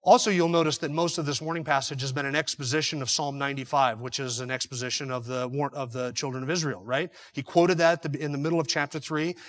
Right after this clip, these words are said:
and then he has referred to that passage, and now he gets to the end of really explaining Psalm ninety-five, and this is his confidence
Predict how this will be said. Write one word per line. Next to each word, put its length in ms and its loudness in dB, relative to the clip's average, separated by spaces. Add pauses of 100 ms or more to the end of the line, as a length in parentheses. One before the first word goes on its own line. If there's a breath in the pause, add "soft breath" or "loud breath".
and 100 0
then 80 0
he 120 0
has 140 0
referred 420 0
to 100 -4
that 240 2
passage, 500 -2 (220 loud breath)
and 80 -2
now 120 4
he 60 2
gets 220 0
to 100 -4
the 160 -2
end 200 -2
of 100 -6
really 260 2
explaining 560 0
Psalm 260 0
ninety-five, 520 0
and 100 -4
this 160 0
is 120 -2
his 120 -2
confidence 560 -4